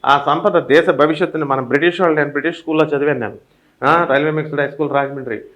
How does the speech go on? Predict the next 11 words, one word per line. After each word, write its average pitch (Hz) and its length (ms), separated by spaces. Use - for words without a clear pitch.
మూడు, 202 640
మూడు 185 320
ట్రైన్లు 214 460
వేసుకెళ్ళిపోయారు 202 640
మన 165 140
ఇండియా 165 280
నుంచి, 160 260
బంగారము, 151 760
జ్యువెల్స్, 147 420
ఇవంతా 135 480
కూడా. 123 180